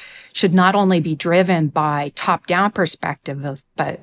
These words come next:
importantly, bottom-up insights. And I'll share a couple examples. The first, senior loans offer larger coupons today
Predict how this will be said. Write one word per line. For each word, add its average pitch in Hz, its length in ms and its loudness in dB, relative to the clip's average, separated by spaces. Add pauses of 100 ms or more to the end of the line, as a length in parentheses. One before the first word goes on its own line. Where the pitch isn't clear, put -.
importantly, 202 500 -2
bottom-up 190 560 0
insights. - 680 -6
And 165 220 -4
I'll 165 160 0
share - 300 0
a 226 40 -4
couple 190 200 -2
examples. 165 840 -2
The 196 100 -2
first, - 500 -4
senior 311 400 2
loans 202 400 2
offer 175 380 0
larger 170 320 0
coupons - 640 -8
today - 400 -6